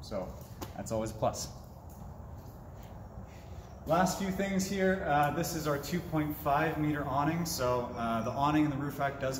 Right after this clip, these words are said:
come with the trailer, uh, but this is an extended version, so it's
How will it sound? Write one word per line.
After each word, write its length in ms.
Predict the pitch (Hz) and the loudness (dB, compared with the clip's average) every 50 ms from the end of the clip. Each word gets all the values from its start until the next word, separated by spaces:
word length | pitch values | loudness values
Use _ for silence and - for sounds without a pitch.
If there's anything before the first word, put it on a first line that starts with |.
| - - | -4 -4
come 220 | 143 135 135 131 131 | -4 -2 -2 -2 -2
with 180 | 139 135 - | -2 -4 -4
the 60 | 131 | -6
trailer, 440 | - - - 135 127 131 127 135 139 - - - - - - - - - - | -8 -6 -4 -2 -2 0 0 0 -2 -4 -6 -8 -10 -12 -12 -12 -10 -8 -6
uh, 200 | 113 110 104 101 - | -4 -4 -4 -4 -4
but 120 | - 104 | -6 -6
this 180 | 131 127 - - | -6 -6 -4 -4
is 120 | 120 - | -6 -6
an 100 | 117 113 | -4 -6
extended 540 | 113 113 - - - - 139 143 139 139 139 | -6 -6 -8 -8 -6 -4 -2 -2 0 -2 -2
version, 400 | 139 135 131 131 131 139 139 135 | 0 0 -2 -2 -2 -4 -4 -6
so 220 | - - 117 110 104 | -6 -6 -6 -6 -6
it's 260 | - - - - | -6 -6 -8 -10